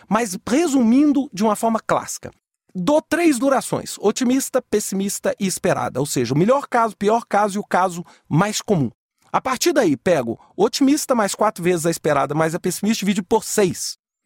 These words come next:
Pego agora a pessimista menos a otimista, divido também por seis. Com isso, eu vou ter a duração e o desvio padrão.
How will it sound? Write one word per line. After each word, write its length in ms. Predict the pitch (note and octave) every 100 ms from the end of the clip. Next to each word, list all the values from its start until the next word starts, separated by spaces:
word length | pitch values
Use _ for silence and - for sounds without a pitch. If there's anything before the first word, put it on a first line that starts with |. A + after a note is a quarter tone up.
| _ _ _ _
Pego 300 | - B3+ B3+
agora 380 | B3 F#3 D#3 B2 -
a 100 | G#3
pessimista 680 | E4 E4+ C#4+ A3+ F3+ -
menos 260 | F#3 G3 F#3+
a 80 | G#3+
otimista, 460 | A3 A3+ C4 -
divido 220 | E3+ A3 -
também 260 | G#3 G3+
por 160 | - B3
seis. 360 | - - - - _
Com 140 | - C4
isso, 200 | D4+ D#4
eu 40 |
vou 120 | A#3
ter 100 | -
a 60 | F3+
duração 500 | F3+ D4 A#3+ - C#4
e 40 |
o 20 |
desvio 280 | A3+ G#3+ B3
padrão. 360 | - A3 -